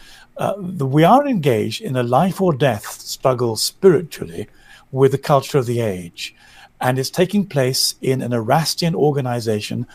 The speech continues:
that is married to the spirit of the age and the state.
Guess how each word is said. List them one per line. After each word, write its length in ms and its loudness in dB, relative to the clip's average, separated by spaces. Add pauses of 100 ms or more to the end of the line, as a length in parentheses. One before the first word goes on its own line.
(200)
that 100 0
is 120 -4
married 680 2 (200)
to 80 -6
the 100 -2
spirit 380 2
of 60 -4
the 140 -2
age 420 -2 (100)
and 180 -4
the 80 -4
state. 440 -8